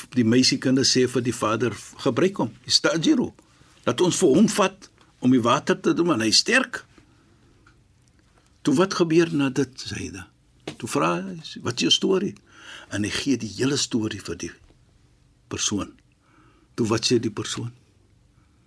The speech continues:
"Moenie bang wees nie. Jy is nou op 'n safe plek." Toe wat kry hy? Uit dit uit, hy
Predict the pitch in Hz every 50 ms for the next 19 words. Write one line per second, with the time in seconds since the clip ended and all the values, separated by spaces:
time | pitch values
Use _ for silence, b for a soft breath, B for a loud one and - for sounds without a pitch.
0 | _ _ _ _ _ _ - - _ _ - - - _ _ _ - 117 123 139
1 | 110 113 104 107 92 90 80 - - - - - - _ _ _ _ _ _ _
2 | _ _ b b b b b b b b b - 104 110 120 120 120 - - 107
3 | 107 110 117 120 120 - - - - - - - 117 110 - - 107 92 - -
4 | - - - _ - 135 117 120 135 - - 165 143 131 120 139 170 - - _
5 | _ _ _ _ _ _ _ _ - 170 156 131 113 156 165 165 185 190 202 196
6 | - - b b b b b b b b b b b - - - _ - - -
7 | - - _ _ - _ - 107 120